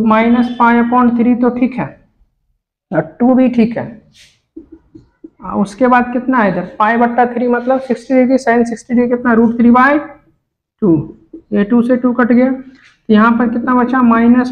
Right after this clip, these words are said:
पाई upon थ्री और plus कितना, रूट थ्री। फिर put कर दो एफ कितना, फ़ाइव पाई upon थ्री।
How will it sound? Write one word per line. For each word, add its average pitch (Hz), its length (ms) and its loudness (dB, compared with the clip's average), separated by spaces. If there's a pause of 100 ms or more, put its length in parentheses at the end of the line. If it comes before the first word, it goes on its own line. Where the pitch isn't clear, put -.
पाई 233 240 0
upon 240 420 -2 (100)
थ्री 247 240 0
और 214 220 0
plus 233 320 0
कितना, 247 320 -4 (260)
रूट 190 200 -2 (100)
थ्री। 160 220 -16 (500)
फिर 233 160 2
put 247 280 -2
कर 247 140 2
दो 240 100 2
एफ 240 360 0
कितना, 240 320 -2
फ़ाइव 233 260 -2 (120)
पाई 240 160 0
upon 240 420 -2
थ्री। 240 160 0